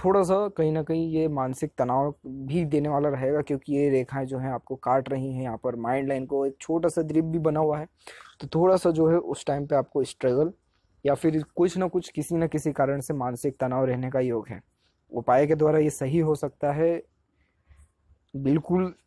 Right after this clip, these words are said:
ये जो है सही हो जाएगा। आपको उपाय जो मैं बताऊंगा वो नियमित तौर पर करने रहेंगे। Otherwise इसमें अच्छी बात यही देखने को मिली कि लाइफलाइन यहाँ पर कोई ज़्यादा रुकी नहीं है या कटी फटी नहीं है।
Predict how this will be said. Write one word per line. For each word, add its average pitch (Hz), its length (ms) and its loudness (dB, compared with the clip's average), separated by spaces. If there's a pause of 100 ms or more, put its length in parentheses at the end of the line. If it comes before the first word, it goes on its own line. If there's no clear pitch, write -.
(140)
ये 139 180 2
जो 156 120 4
है 160 120 4
सही 156 300 0
हो 147 180 2
जाएगा। 135 280 4
आपको 143 420 0
उपाय 143 300 4
जो 160 140 0
मैं 156 140 0
बताऊंगा 147 360 0
वो 151 100 4
नियमित 131 380 -4
तौर 117 200 0
पर 143 160 -4
करने 123 320 -4
रहेंगे। 95 380 -10 (1000)
Otherwise 175 460 4 (520)
इसमें 170 280 2
अच्छी 156 220 0
बात 160 220 2
यही 151 160 0
देखने 151 260 -2
को 151 140 -6
मिली 160 220 0
कि 185 180 -6
लाइफलाइन 156 640 0
यहाँ 139 240 -4
पर 156 160 -2
कोई 151 340 0 (260)
ज़्यादा 139 260 2
रुकी 143 280 -2
नहीं 147 220 0
है 143 120 -2
या 147 120 -2
कटी 131 260 -2
फटी 139 280 -2
नहीं 139 200 -4
है। 165 100 -8